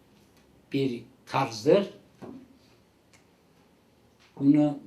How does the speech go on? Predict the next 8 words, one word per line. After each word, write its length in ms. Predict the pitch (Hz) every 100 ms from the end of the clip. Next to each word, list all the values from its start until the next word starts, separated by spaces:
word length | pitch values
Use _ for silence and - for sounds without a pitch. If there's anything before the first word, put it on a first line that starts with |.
| - _ _ _ - _ _
şey 300 | - 143 143
değildir 420 | 147 135 117 117
yani, 260 | 110 110 107 -
geçer 440 | 143 139 165 143
not 220 | 165 160 -
alamaz 520 | 151 151 143 123 110
benim 300 | 123 120 120
gözümde. 680 | 117 110 120 117 151 180